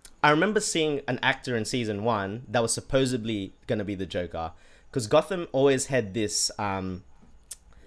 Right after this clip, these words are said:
the way they were gonna approach the Joker was always teasing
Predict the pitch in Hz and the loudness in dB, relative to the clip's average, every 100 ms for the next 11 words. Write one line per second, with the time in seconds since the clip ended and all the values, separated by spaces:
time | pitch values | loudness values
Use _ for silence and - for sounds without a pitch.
0 | - - - - - - 113 160 160 160 | -20 -20 -20 -20 -20 -18 2 8 8 8
1 | 160 147 127 135 127 107 104 135 123 104 | 6 4 4 0 -2 -4 2 2 2 0
2 | 107 - 131 123 - - 139 131 123 107 | 2 2 4 4 0 0 2 2 2 0